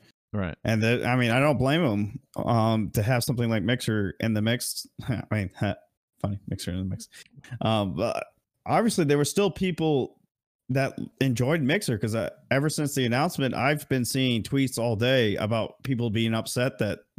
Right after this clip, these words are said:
Speaker 2: everything they put into Mixer is gone, gonna be gone now.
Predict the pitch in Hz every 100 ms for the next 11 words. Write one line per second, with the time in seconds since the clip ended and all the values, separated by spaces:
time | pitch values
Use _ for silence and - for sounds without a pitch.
0 | 101 _ - 123 135 - 131 110 101 120
1 | 120 107 107 120 - 98 90 - 117 143
2 | 104 - 104 113 104 101 120 160 110 80
3 | 98